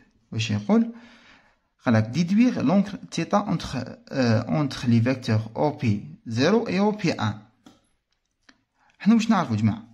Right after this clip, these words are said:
واش نعرفو؟ القانون تاع ا، آه، ا فوا بي عنده يا اما نحسبوه بالطريقه هذه، تسمى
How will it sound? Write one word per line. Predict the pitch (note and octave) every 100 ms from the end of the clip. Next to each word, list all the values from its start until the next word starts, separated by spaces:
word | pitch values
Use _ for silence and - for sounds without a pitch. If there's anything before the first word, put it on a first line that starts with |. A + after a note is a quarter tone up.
| -
واش | D3+
نعرفو؟ | D3+ G3+ G3+ C3
القانون | - A#2 A#2+ C#3 A#2
تاع | A2+ - - _ -
ا، | A#2 G#2 - - _ _ _ _ _ _ _ _ _ _ _ _ -
آه، | A2 A2 - -
ا | A2+
فوا | A2+ G#2+ G#2
بي | A2 D3+ B3+ - - _ _ _ _ _ _ _ _ _ _ _ _ _ -
عنده | B2 B2+ A2 - _ -
يا | B2+
اما | E3 F3
نحسبوه | E3+ D#3+ D3+ B2
بالطريقه | G#2+ - - D3 D#3+ D#3
هذه، | C3+ F3+ A2 A2
تسمى | - G#2+